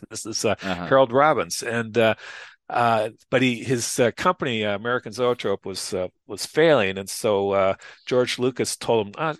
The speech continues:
Speaker 1: why don't you take another look at this thing?" And so he went back and he read it a second time. And he said, "Oh, wait a minute. This is a story about a king and three sons."
Speaker 2: Yes.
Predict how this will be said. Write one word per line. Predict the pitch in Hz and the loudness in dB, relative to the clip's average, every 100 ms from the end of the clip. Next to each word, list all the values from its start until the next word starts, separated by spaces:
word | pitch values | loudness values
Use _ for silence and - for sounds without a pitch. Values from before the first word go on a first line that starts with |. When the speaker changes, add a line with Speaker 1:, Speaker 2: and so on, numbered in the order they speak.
| - | -8
Speaker 1:
why | 165 | -6
don't | 196 | -4
you | - | 0
take | 180 143 | 0 2
another | 127 110 | 0 2
look | 110 110 92 | 2 0 -2
at | - | -8
this | 90 - | -12 -10
thing?" | 90 85 | -12 -12
And | 92 | -6
so | 113 | -4
he | 113 | -2
went | 127 | -4
back | 127 120 120 | 2 0 0
and | 107 | -6
he | |
read | 104 120 | -2 0
it | 113 | 0
a | 104 | -4
second | - 143 131 104 | 0 0 0 -10
time. | 92 90 | -10 -10
And | 92 | -12
he | |
said, | - 113 101 - - - _ _ _ _ _ _ _ _ - | -4 0 -2 -4 -20 -20 _ _ _ _ _ _ _ _ -2
"Oh, | 180 | 0
wait | 208 254 | 2 2
a | |
minute. | 107 78 - | 0 -6 -8
This | - - | -6 -4
is | 247 | -2
a | 143 | -2
story | - 127 127 120 | 0 2 4 4
about | 110 104 | 2 -2
a | |
king | - - 156 143 | -4 -2 -2 -2
and | 123 101 | -6 -8
three | - 120 | -10 -6
sons." | 110 - 196 110 101 | -4 -2 0 -2 -2
Speaker 2:
Yes. | 85 - - | -4 -6 -12